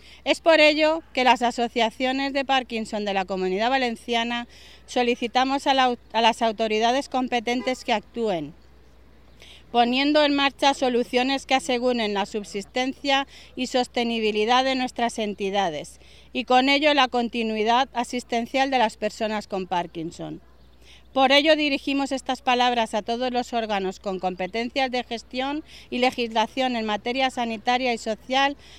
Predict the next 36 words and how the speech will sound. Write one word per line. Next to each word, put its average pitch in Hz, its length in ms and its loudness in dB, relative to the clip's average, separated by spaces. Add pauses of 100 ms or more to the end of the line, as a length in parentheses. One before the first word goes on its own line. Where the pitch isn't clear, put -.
(120)
de 247 120 2
la 247 160 6
Comunidad 226 520 0
Valenciana 220 760 -2 (180)
y 254 100 -4
les 277 180 2
trasladamos 269 880 0
que 196 300 -4 (580)
las 233 240 4
asociaciones 233 880 0
de 277 100 0
Parkinson 214 560 -2
de 202 100 -4
la 190 120 -2
Comunidad 214 460 -2
Valenciana 262 640 0
queremos 233 600 -4 (240)
que 247 120 -2
se 247 160 2
reconozca 233 640 0
nuestra 262 360 0
labor 254 380 2
para 220 240 2
contribuir 208 800 -4 (380)
en 233 220 2
la 208 120 4
mejora 262 600 2
de 269 140 2
la 220 120 4
calidad 208 460 0
de 233 140 0
vida 277 280 -2
de 277 80 0
las 240 160 -2
personas 226 480 -6
afectadas 180 840 -4